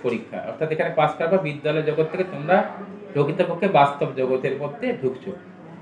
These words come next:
বাস্তব জগতে ঢুকছো, তখন সেক্ষেত্রে ব্যর্থতাও আছে, সাফল্য আছে। নানা রকম চেষ্টা প্রচেষ্টার পর দেখা যাচ্ছে যে ছেলেমেয়েরা উচ্চ মাধ্যমিকে অত-, অতটা সফল হয়নি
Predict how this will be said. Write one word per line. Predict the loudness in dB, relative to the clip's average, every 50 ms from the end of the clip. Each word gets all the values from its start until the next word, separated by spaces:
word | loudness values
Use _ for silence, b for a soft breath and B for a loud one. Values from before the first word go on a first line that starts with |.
| -4 -2 2
বাস্তব | 4 4 4 4 2 4
জগতে | 6 6 6 6 6
ঢুকছো, | 2 2 0 -2 -2 0 0 2 2
তখন | 2 2 2 2 2 2
সেক্ষেত্রে | 0 -4 0 0 -2 -2 -2 -2 0 0 0
ব্যর্থতাও | 2 0 -2 -2 -2 -4 -6 -2 2 4 6
আছে, | 6 4 2 0 -2
সাফল্য | -2 -6 -4 0 0 0 4 6
আছে। | 6 6 6 4 2 0 0 0 0
নানা | -4 0 0 2
রকম | 2 2 0 -4 -6
চেষ্টা | -6 -6 -6 -6 -4 -4 -4
প্রচেষ্টার | -4 -4 -6 -8 -6 -2 0 0 0 2 4
পর | 6 6 6 6
দেখা | 2 2 2
যাচ্ছে | 2 2 2 -2 -4
যে | -4 -2 -2 -2 -2 -2 -4
ছেলেমেয়েরা | 0 0 0 2 2 2 4 4 4 4 2 0 -8 -8 -8 -4 -4
উচ্চ | -2 -2 2 4
মাধ্যমিকে | 4 6 6 6 6 8
অত-, | 8 8 8 6 4 -2 -8 -10 -4 -2
অতটা | 2 4 4 4
সফল | 6 6 6 8 8 8 8
হয়নি | 10 10 10 10 8 6 0